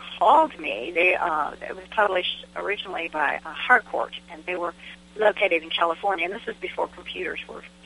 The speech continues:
so, you know, available. And she called me and she said, "Well, we're worried that, um, we don't think they're really bullies in the schools like there are in this book." And, of course, I was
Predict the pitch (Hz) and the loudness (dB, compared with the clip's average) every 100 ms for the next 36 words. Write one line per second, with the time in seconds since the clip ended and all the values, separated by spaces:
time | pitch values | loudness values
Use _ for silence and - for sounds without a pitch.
0 | - 165 - - - 175 - - - - | -10 -10 -10 -16 -16 -14 -14 -18 -20 -20
1 | - - - - 196 220 202 185 165 - | -18 -18 -6 0 8 10 10 8 6 4
2 | 190 - - - 233 240 170 175 - - | 0 0 4 8 8 8 0 -2 -4 -2
3 | 175 175 165 - - - - - - 320 | 0 2 2 0 -16 -18 -20 -16 -2 4
4 | 302 247 202 190 190 175 170 - - 175 | 6 6 8 8 6 6 6 6 2 2
5 | 165 165 170 - 202 262 214 196 180 170 | 2 0 -4 -4 4 4 4 0 0 0
6 | 170 170 170 175 180 175 165 - - - | 0 0 0 2 4 4 -2 -8 -14 -20
7 | - 185 185 - - 277 196 - 165 165 | -20 -18 -18 -14 -8 -6 -6 -4 0 0
8 | - 160 160 160 160 151 - - 247 - | 2 4 6 6 2 -6 -10 -2 0 0
9 | - - 165 - 147 - 185 294 175 | -4 -16 -16 -12 -12 -6 -2 -2 -2